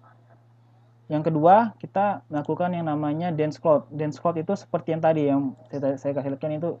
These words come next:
sudah membentuk seperti gambar gitu. Tapi kalau di zoom itu dia akan se-, titik-titik juga sama. Tapi dia lebih detail lagi titik-titiknya. Jadi satu warna itu titik-titik gitu. Oke, yang kedua ada, ada tekstur.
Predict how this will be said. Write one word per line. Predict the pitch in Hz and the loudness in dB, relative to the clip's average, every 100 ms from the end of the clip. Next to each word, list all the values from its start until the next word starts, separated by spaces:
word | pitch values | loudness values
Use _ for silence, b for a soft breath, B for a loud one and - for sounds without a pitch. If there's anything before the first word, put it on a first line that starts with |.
| _ | _
sudah | 147 151 147 | -10 -2 0
membentuk | 151 143 160 | 2 -2 -6
seperti | - 156 143 156 | -4 -4 -4 0
gambar | 143 143 147 143 | 2 4 4 4
gitu. | 135 127 | -2 -2
Tapi | 143 170 160 | -2 -2 -4
kalau | - 143 | -2 0
di | 143 139 | 0 0
zoom | 151 | 0
itu | 151 170 | -2 -2
dia | 160 160 | 2 2
akan | 151 156 147 | 4 0 0
se-, | - - | -10 -12
titik-titik | 151 147 143 143 | -10 -6 -6 -4
juga | 143 143 | -4 -2
sama. | 147 143 127 - b b _ | 0 0 -2 -4 b b _
Tapi | 139 175 | -6 -2
dia | 170 185 | 0 0
lebih | 156 147 | 2 -2
detail | 147 143 | 0 0
lagi | 143 151 139 127 - _ _ _ _ _ | 2 0 -2 -4 -8 _ _ _ _ _
titik-titiknya. | 135 135 131 135 135 127 | -14 -12 -8 -8 -2 0
Jadi | 123 131 | 0 -2
satu | 147 135 143 | -6 -6 0
warna | 135 143 | 0 0
itu | 147 | -4
titik-titik | 143 - - 143 151 _ | -8 -12 -12 -12 -14 _
gitu. | 123 - - _ _ _ _ _ _ _ _ _ _ _ _ _ _ _ _ _ _ _ _ - | -12 -12 -16 _ _ _ _ _ _ _ _ _ _ _ _ _ _ _ _ _ _ _ _ -6
Oke, | 156 | 2
yang | 165 165 | 2 2
kedua | 156 147 170 196 - _ _ _ _ - - _ _ _ _ _ - | 0 4 8 8 4 _ _ _ _ -20 -20 _ _ _ _ _ -8
ada, | 135 135 131 127 _ _ _ _ _ _ _ _ | 0 2 2 0 _ _ _ _ _ _ _ _
ada | 131 135 | -2 0
tekstur. | 135 139 - 175 | -2 -4 0 0